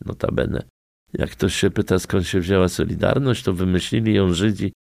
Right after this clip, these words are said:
galicyjscy w tysiąc osiemset dziewięćdziesiątym drugim roku, zakładając lożę Solidarność. E, więc pytali się, no dobrze, ale czy to przeciwko nie?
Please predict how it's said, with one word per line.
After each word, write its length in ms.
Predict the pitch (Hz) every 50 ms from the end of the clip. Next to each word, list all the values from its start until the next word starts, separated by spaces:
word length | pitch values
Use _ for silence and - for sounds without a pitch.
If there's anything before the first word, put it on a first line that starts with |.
| _ _ _ _ - -
galicyjscy 840 | 127 110 104 98 98 92 - - - 110 117 110 - - - 107 104 _ _ _ _ _ _ _
w 40 | -
tysiąc 400 | - - 127 107 117 113 107 95
osiemset 500 | 104 104 101 - 110 107 90 - 104 101
dziewięćdziesiątym 840 | 90 98 101 95 98 95 90 90 92 85 - 98 101 90 - 101 95
drugim 360 | 87 90 92 90 87 92 92 90
roku, 320 | 85 90 - - 107 - - - - - - - - -
zakładając 680 | 101 95 92 - 107 95 95 101 104 104 104 98 87 92
lożę 420 | 95 98 101 101 85 92 95 92
Solidarność. 840 | - - 107 92 92 87 85 85 - - - - - - - - - - _ _ _ _ _ _ _ _ _ _ _ _ _ _ _ -
E, 580 | - - - - 104 92 98 101 98 92 95 92
więc 300 | 95 110 147 147 - -
pytali 560 | - 143 131 - 143 147 175 180 175 143 107
się, 220 | - - 127 147
no 160 | 143 135 131
dobrze, 380 | 113 123 147 147 143 139 156 147
ale 180 | 139 135 135 131
czy 160 | - - 120
to 140 | - 127 117
przeciwko 600 | 104 - 120 110 107 123 120 107 - 107 107 101
nie? 640 | 98 104 110 120 135 151 165 170 170 165 160 151